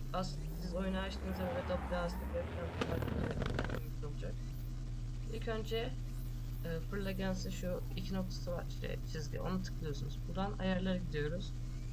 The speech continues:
Ayarlardan kontrole tıklıyorsunuz. Büyük ihtimal kontrolün üstünde olacak. Bunda <laughs> bilgisayarı sağa sola yatırmanız gerekiyor. Bu da olmayacağından dolayı.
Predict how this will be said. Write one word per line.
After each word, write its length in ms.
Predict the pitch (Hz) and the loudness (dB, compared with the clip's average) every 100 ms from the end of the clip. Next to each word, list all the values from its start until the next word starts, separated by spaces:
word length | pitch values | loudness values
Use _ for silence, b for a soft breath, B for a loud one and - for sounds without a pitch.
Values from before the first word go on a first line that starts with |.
| - - - - | -2 -2 -2 0
Ayarlardan 600 | - 202 208 208 208 226 | 2 4 4 4 2 0
kontrole 480 | - 208 196 202 202 | 2 2 2 0 0
tıklıyorsunuz. 520 | - - 165 135 151 151 185 | 0 -2 -2 0 -2 0 0
Büyük 200 | 202 - | 0 0
ihtimal 300 | 208 214 220 - - - - - | 0 0 0 -2 -2 -2 -2 -2
kontrolün 420 | 208 202 - 202 208 | 0 0 2 2 2
üstünde 440 | - 214 208 208 | 2 0 2 2
olacak. 460 | 208 185 185 214 - - | 4 2 2 0 0 0
Bunda 400 | 180 185 208 226 - | 0 4 4 4 2
<laughs> 1400 | 170 180 196 - - - - - - - - - - - | 0 0 0 0 -2 -2 -2 -2 -2 -2 -2 -2 -2 0
bilgisayarı 540 | 190 185 190 208 208 | 0 2 2 4 4
sağa 300 | 208 208 190 | 2 4 4
sola 280 | 190 - 185 | 4 2 2
yatırmanız 600 | 190 165 - 170 185 180 | 2 2 2 0 0 2
gerekiyor. 480 | 160 147 127 175 185 - | 2 0 0 0 0 2
Bu 60 | |
da 80 | 151 | 2
olmayacağından 920 | 165 170 165 151 160 151 151 151 135 | 2 2 2 2 2 2 2 2 2
dolayı. 380 | 139 143 185 | 2 2 2